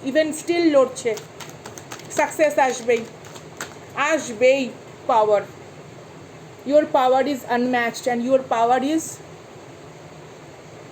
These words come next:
you। আপনার মতন আর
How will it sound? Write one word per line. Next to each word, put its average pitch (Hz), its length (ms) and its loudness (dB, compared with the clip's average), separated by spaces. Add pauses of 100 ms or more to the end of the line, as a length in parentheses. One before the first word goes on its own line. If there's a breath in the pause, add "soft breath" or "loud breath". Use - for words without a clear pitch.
(960)
you। 190 100 -2 (1300)
আপনার 226 320 -2
মতন 226 260 -2
আর 220 120 0